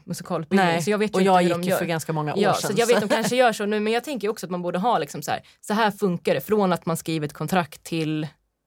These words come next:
Speaker 1: alltså, alltså hela processen som du har gått igenom, till exempel med
Speaker 2: Mm.
Speaker 1: Broarna, att man skulle behöva få ha en, kanske de har, men ha kurser liksom, där man får reda på och också applicera det kanske på ett mindre projekt.
Speaker 2: Mm.
Speaker 1: Skulle nog vara jätte-, jättebra för folk, tror jag, att ha det, liksom.
Speaker 2: Ja.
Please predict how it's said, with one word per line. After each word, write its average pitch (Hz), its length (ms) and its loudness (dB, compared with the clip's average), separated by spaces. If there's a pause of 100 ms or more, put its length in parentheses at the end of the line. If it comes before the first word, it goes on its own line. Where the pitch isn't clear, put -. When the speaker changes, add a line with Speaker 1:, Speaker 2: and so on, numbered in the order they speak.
Speaker 1:
alltså, 175 340 -2 (420)
alltså 185 140 -2
hela 185 220 4
processen 185 460 -2
som 185 140 0
du 214 60 4
har 214 80 6
gått 165 200 -2
igenom, 156 260 -2
till 160 60 -10
exempel 156 220 -2
med 175 100 2
Speaker 2:
Mm. 170 100 2
Speaker 1:
Broarna, 175 160 4
att 156 120 -4
man 180 100 0
skulle 180 220 -2
behöva 170 180 2
få 175 120 -10
ha 214 160 2
en, 151 240 -4 (140)
kanske 220 220 0
de 196 60 4
har, 208 140 4
men 165 280 -2 (120)
ha 180 120 0
kurser - 360 0
liksom, 139 300 -4
där 160 80 0
man 160 200 -2 (400)
får 208 100 2
reda 202 200 6
på - 240 -4 (200)
och 185 220 0
också 175 340 0 (380)
applicera 190 420 2
det 165 100 4
kanske 165 220 -6
på 170 60 -2
ett 165 80 -2
mindre 220 260 2
projekt. - 460 -14 (160)
Speaker 2:
Mm. 190 300 4 (300)
Speaker 1:
Skulle 180 200 0
nog 151 120 0
vara 143 100 0
jätte-, 156 180 -2
jättebra 175 360 0 (840)
för 151 180 2
folk, - 280 -6
tror - 180 -4
jag, - 40 -12
att - 100 -16
ha 190 180 -2
det, - 140 -6
liksom. - 260 -6
Speaker 2:
Ja. 180 260 2